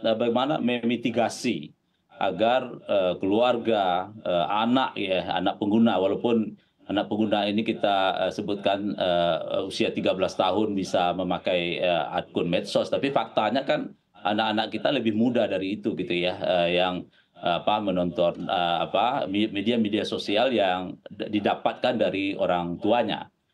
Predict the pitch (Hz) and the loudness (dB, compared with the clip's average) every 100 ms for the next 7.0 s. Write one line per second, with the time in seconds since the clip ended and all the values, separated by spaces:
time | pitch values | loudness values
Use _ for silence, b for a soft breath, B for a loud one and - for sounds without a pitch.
0 | _ - 117 101 92 110 107 110 113 117 | _ -4 0 0 0 0 2 2 2 0
1 | 160 147 131 120 113 135 123 120 160 160 | 0 0 0 0 -2 -2 0 0 0 -2
2 | - - 110 101 98 110 - 139 117 117 | -6 -4 0 2 2 -2 -2 -2 -2 -2
3 | 123 101 87 85 101 92 92 107 98 104 | -2 -2 -2 -2 -2 0 0 0 0 2
4 | 127 123 98 - 120 104 131 117 107 95 | 2 2 0 0 0 2 0 2 -2 -2
5 | 95 98 90 123 110 104 82 76 - _ | -2 -2 0 0 0 0 -2 -8 -14 _
6 | _ _ - 101 98 113 113 107 98 | _ _ -4 -2 2 2 2 2 0